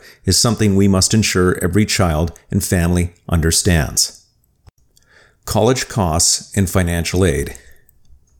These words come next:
Increasing financial aid and controlling the cost of college are key pieces of keeping students in college. After academic preparation,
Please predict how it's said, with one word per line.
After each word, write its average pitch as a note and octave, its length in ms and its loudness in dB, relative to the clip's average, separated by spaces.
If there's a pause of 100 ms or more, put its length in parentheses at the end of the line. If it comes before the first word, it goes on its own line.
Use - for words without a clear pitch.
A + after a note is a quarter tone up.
(1080)
Increasing C3+ 640 2
financial G2 600 0
aid F2+ 220 2
and G2+ 120 2
controlling A2 540 2
the G2+ 60 2
cost - 400 -2
of G#2 100 -2
college F2 420 -2
are F2+ 80 0
key - 280 0
pieces G#2+ 800 0
of - 160 -2
keeping G#2 320 2
students F#2 440 0
in F#2+ 120 2
college. D#2 580 -4 (580)
After F#2+ 360 0
academic F2+ 500 -2
preparation, F#2 720 -2